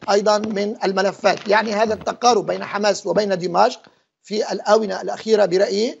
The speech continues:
Speaker 1: يساعدنا على ترجمة هذا التحول في سياسات حماس واستعدادات حماس أيضًا
Speaker 2: مهم.
Speaker 1: وقياداتها لتحول
Speaker 2: قد،
Speaker 1: أوسع
Speaker 2: قد تكون
Speaker 1: في
Speaker 2: دكتور
Speaker 1: العلاقة
Speaker 2: هنا،
Speaker 1: بين أنقرة
Speaker 2: قد
Speaker 1: وبين
Speaker 2: تكون
Speaker 1: حماس.
Speaker 2: دكتور حماس هنا مثل باقي حركات الإسلام بدأت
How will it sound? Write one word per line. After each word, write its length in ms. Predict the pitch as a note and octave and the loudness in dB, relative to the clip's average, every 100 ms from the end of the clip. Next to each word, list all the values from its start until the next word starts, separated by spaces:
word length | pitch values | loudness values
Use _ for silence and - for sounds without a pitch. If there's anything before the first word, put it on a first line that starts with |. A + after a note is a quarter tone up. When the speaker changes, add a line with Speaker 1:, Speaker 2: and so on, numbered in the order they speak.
| _ _ _ | _ _ _
Speaker 1:
يساعدنا 560 | E3+ D#3 B3 F4 A4 C4 | -8 2 4 4 0 -6
على 260 | F#3+ G3 F#3+ | -2 -2 -2
ترجمة 500 | - A#3+ G#3+ A#3+ A#3 | 0 0 0 -6 -2
هذا 200 | A3 A3 | -2 -2
التحول 480 | G#3+ - E4+ C#4+ E3 | -6 -2 2 2 2
في 100 | G3 | -8
سياسات 480 | - F#3+ G3 A3+ | -6 -4 -2 -2
حماس 340 | - F#3+ B3+ A3+ | -2 -2 -2 -2
واستعدادات 880 | E3+ D#3 - D#3 A#3 - C#4+ D#4 - | -8 -6 -4 2 2 2 -2 -2 0
حماس 400 | C4 G3+ G3 - | 0 2 0 -2
أيضًا 380 | G#3+ G3+ F3+ - _ F#2 | -4 0 0 -4 _ -18
Speaker 2:
مهم. 200 | F2 B3 | 2 2
Speaker 1:
وقياداتها 840 | E4+ D4+ C4 A3 A3+ G3+ A3 C#4 - _ _ - | 2 0 2 2 0 0 0 0 -4 _ _ -10
لتحول 680 | A3 - - D4+ D#4 A#3+ | -4 -4 4 4 4 0
Speaker 2:
قد، 220 | - D4+ D#3+ | 2 2 2
Speaker 1:
أوسع 240 | - D#3 | 0 0
Speaker 2:
قد 120 | F3 | 0
تكون 380 | - E3 A#3 F#3 | 0 -2 0 0
Speaker 1:
في 80 | - | 0
Speaker 2:
دكتور 280 | G3+ F#3 D#3+ | 2 4 4
Speaker 1:
العلاقة 160 | C3+ | 2
Speaker 2:
هنا، 180 | - A#3+ | 0 0
Speaker 1:
بين 100 | A3+ | -2
أنقرة 520 | - A#3 A#3 A3+ A#3 _ | -6 -10 -2 -2 -2 _
Speaker 2:
قد 100 | - - | -4 0
Speaker 1:
وبين 180 | G3+ G3 | 0 0
Speaker 2:
تكون 140 | D#3+ | -2
Speaker 1:
حماس. 200 | D3+ C#3 | -4 -4
Speaker 2:
دكتور 600 | C3 B2+ - D3+ D3+ - | -4 -4 0 2 2 -2
حماس 520 | - A#2+ C#3+ D#3 - | -4 -2 0 -2 -6
هنا 280 | C#3 B2+ A2 - _ | -2 0 -2 -6 _
مثل 220 | B2 A#2+ | -10 -8
باقي 320 | G2 C3 - G#2+ | 0 0 0 -2
حركات 360 | A2+ G#2 A2+ | -2 0 -2
الإسلام 300 | F#2 - G#2+ | -4 -4 -2
بدأت 340 | C3+ D#3 C#3+ | 0 2 0